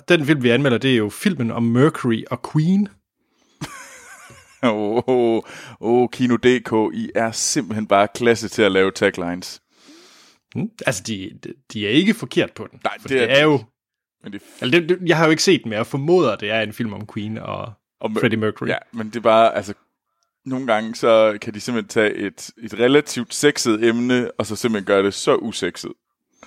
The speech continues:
Speaker 1: Ja. Så har vi, øh, en dokumentar om balletikonet.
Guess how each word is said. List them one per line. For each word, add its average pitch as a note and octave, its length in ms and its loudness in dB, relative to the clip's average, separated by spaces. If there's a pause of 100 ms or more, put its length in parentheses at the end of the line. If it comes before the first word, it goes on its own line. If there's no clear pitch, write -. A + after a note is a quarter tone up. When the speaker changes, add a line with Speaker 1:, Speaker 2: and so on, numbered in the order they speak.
(640)
Speaker 1:
Ja. A2 140 2 (1400)
Så - 160 2
har C#3+ 280 4
vi, A2 360 2
øh, G2+ 520 2 (680)
en A#2+ 160 -4
dokumentar A#2+ 720 2
om A2 240 -4
balletikonet. A2+ 1040 -2